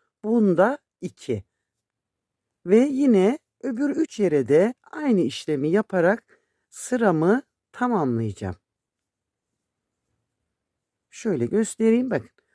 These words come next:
Öbür üçüne de bir trabzan, iki zincir, bir trabzan yapacağız. Evet. Bakın.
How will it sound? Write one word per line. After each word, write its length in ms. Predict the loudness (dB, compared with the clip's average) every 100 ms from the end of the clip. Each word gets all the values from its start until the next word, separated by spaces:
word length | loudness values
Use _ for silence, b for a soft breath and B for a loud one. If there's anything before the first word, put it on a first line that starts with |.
| _
Öbür 240 | -10 -4 -2
üçüne 400 | -2 -2 0 2
de 180 | 2 2 _ _ _ _ _ -12
bir 160 | -4 -4
trabzan, 540 | -2 0 0 0 -4
iki 220 | -4 -2
zincir, 380 | 0 0 0 -2
bir 140 | -4 -4
trabzan 500 | -2 -4 -4 -6 -6
yapacağız. 680 | -6 -6 _ -12 -12 -14 _ _ _ _ _ _ _ _ _ _ _
Evet. 440 | -4 -2 -2 -8 _ _ _ _
Bakın. 280 | -14 -14 -20